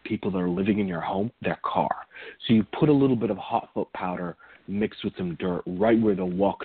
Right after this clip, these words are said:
through it next to their car by the driver's seat or whatever, so that it gets on them. Alternatively, a, a, a way of addressing it is that you use it in a bottle spell. So take a photo of all the people that you're trying to get out of your house. Go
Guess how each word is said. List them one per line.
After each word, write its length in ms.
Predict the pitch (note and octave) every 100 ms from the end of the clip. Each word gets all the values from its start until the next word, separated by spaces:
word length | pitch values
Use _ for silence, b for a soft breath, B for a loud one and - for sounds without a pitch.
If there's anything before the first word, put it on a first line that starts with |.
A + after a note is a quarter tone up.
| -
through 220 | F#2+ F2+
it 160 | E2+ F2
next 220 | E2+ -
to 60 |
their 120 | E2 D#2
car 180 | F2+
by 120 | E2+ E2+
the 100 | E2
driver's 420 | D#2+ E2 D#2+ E2 -
seat 180 | E2 D2+
or 80 | D#2+
whatever, 460 | E2 E2 E2 D#2+ - B B B
so 80 | B2
that 100 | A2+
it 100 | G#2
gets 220 | C3+ B2+ -
on 260 | G2+ F2+
them. 200 | F2 E2 - - - B B B
Alternatively, 680 | A2+ - E3 E3+ D#3 G#2 G2+
a, 220 | F2 F2+
a, 140 | G2 F#2 F2 G#2+
a 80 | F#2+
way 240 | G2 G#2
of 100 | G2
addressing 500 | F#2 E2+ F#2+ - F2+
it 140 | F2 F2
is 80 | E2+
that 180 | F2 E2
you 80 | G2
use 280 | G2 A2 G#2
it 100 | -
in 80 | F#2
a 40 |
bottle 360 | E2 E2 D#2+ D#2 -
spell. 220 | - -
So 80 | - -
take 160 | C3+ -
a 60 | - -
photo 300 | A2+ A2 F#2+
of 80 | -
all 200 | F#2+ G#2+
the 100 | A#2+
people 440 | - G2+ G2 F2+ - B B -
that 80 |
you're 120 | F#2 - -
trying 220 | G2+ G2
to 80 | F#2+
get 200 | F#2 F2
out 160 | F2
of 100 | E2
your 120 | E2 D#2+
house. 320 | - D#2 - - B B B B G2+
Go 400 | A2 C#3 F3